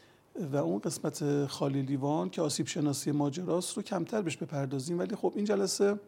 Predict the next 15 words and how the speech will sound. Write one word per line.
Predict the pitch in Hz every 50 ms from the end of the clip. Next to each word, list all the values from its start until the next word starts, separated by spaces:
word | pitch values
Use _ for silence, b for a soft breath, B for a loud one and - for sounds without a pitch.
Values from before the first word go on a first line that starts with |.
| - b b b b b b b b b b b b b _ - - - - - _ _ - 285
اه، | 185 147 139 131 131 127 127 135 143
موضوع | 143 143 151 147 151 139 147 190 175
بحثمونه | 151 139 117 - - - 135 123 120 117 107 107 104 104 - - -
که، | - 175 160 156 156 156 165 175 - - - - - - - - - - B B B B B B B B B B - 233
اه، | 175 151 139 143 139 143
با | 139 160 139
نگاه | 139 143 139 151 156
آسیب | 170 170 151 135 - 143 127
شناسانه | - - 147 135 131 131 120 - - 139 139 147 165
اگر | 175 156 135 147 139 139
نگاه | 143 139 135 160 170 165 156 -
کنیم | - 165 156 156 156
به | 151 165 165
یک | 156 151 151 151 160 190 226 -
روز | - - 170 196 208 202 202 190 175 180 -